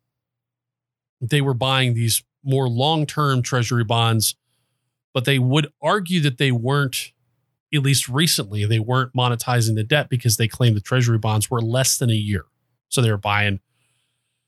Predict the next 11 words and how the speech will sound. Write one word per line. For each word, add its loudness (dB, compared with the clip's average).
you 2
know, -2
like, 0
two-month, 0
three-month 0
kind 2
of -4
bonds, -2
things 2
like -2
that. -4